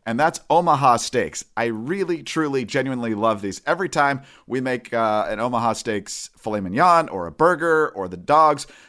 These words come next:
it's not just easy and convenient. It really is a delicious meal, and your friends and family are going to love it when you give it to them this season. And it's a phenomenal deal right now, fifty percent off site-wide,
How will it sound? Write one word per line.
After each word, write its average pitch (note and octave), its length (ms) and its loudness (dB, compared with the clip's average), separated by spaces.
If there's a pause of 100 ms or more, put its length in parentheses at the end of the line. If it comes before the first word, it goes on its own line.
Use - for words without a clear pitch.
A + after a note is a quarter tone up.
it's A2 100 -12
not C#3 140 0
just B2 180 -6
easy D#3 360 -2
and B2 120 -4
convenient. C3+ 460 -6 (240)
It B2 140 -6
really F#3 400 -2
is D#3 240 0
a C3+ 80 -2
delicious B2+ 720 0
meal, B2 360 0 (240)
and A2+ 300 -8
your D3 540 -2
friends C3+ 420 0
and A#2+ 140 -6
family B2+ 320 -4
are A#2 100 -4
going B2 200 -4
to A#2 100 -6
love B2 340 -2
it G#2+ 80 -6
when A2+ 100 -8
you A2+ 60 -6
give B2 160 -6
it A#2+ 80 -12
to C3 100 -6
them A2 140 -6
this G2 160 -8
season. D3+ 380 -6
And A#2 100 -8
it's A#2 140 -8
a A#2+ 40 -8
phenomenal B2+ 720 -2
deal B2+ 260 -4
right G#2 200 -6
now, A2 140 -4
fifty E3 360 -6
percent C#3 380 -6
off C3 160 2
site-wide, C3+ 580 0